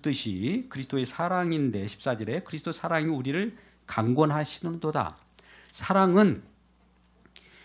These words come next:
우리에게 날마다 하나님이 강권한다는 것은 이보다 더 좋은 것이 없다라고 하면서 자신 있게 이렇게 말할 수 있다는 것이 이제 강권한다 이런 표현을 합니다.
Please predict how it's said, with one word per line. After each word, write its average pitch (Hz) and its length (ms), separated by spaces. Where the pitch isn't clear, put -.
우리에게 160 720
날마다 151 480
하나님이 190 640
강권한다는 151 800
것은 127 420
이보다 175 480
더 139 160
좋은 143 260
것이 175 200
없다라고 143 500
하면서 120 460
자신 - 580
있게 113 580
이렇게 127 540
말할 120 300
수 127 340
있다는 123 420
것이 92 220
이제 120 120
강권한다 98 920
이런 92 180
표현을 92 240
합니다. 73 320